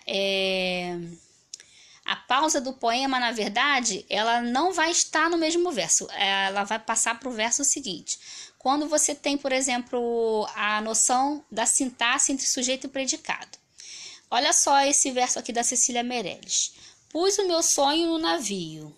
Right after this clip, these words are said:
Vou mostrar aqui pra vocês, ó. Tô lendo essa parte aqui. "Pus o meu sonho no navio." Então, você vê que você tem o sujeito, mesmo que oculto, mas está aqui, e o predicado no mesmo verso, tá?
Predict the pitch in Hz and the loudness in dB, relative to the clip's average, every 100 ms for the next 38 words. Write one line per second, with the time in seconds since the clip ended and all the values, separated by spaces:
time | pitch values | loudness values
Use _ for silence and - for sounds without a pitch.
0 | _ _ _ - 196 175 - 196 196 202 | _ _ _ -12 -8 -4 -2 -4 -8 -10
1 | 185 185 - 156 165 156 - _ _ - | -6 -2 -2 -2 -10 -12 -14 _ _ -14
2 | 180 185 190 190 - 202 202 240 - - | -10 -8 -4 -4 -4 -4 -6 -8 -16 -20
3 | _ - - - - - 277 359 403 370 | _ -18 -14 -14 -16 -6 0 2 2 0
4 | 349 339 - 262 277 311 302 311 320 311 | 0 0 2 4 4 2 0 0 0 -2
5 | 226 160 151 156 - - - - - - | -4 -6 -8 -14 -18 -20 -20 -20 -20 -16
6 | - _ _ _ - - 208 - 311 339 | -16 _ _ _ -20 -12 -8 -2 0 -2
7 | 339 285 254 311 311 294 262 262 277 269 | -2 -4 -4 -6 -6 -6 -10 -8 -6 -4
8 | 277 - 370 233 233 226 302 - - - | -4 -4 -4 -2 -2 -2 -4 -4 -4 -2
9 | 233 - 269 - 226 233 - 214 277 226 | -6 -4 -4 -4 -6 -6 -6 -8 -8 -8
10 | 214 202 208 - 185 185 - 196 277 _ | -8 -8 -8 -6 -6 -8 -12 -10 -10 _
11 | - _ 226 339 - 285 269 269 - 269 | -20 _ -6 -6 -2 -2 -2 -4 -4 -4
12 | 285 294 269 262 349 381 381 403 254 185 | -2 -2 0 -2 -4 -4 -4 -4 -4 -4
13 | 175 - - 180 180 185 233 | -6 -14 -18 -12 -8 -8 -10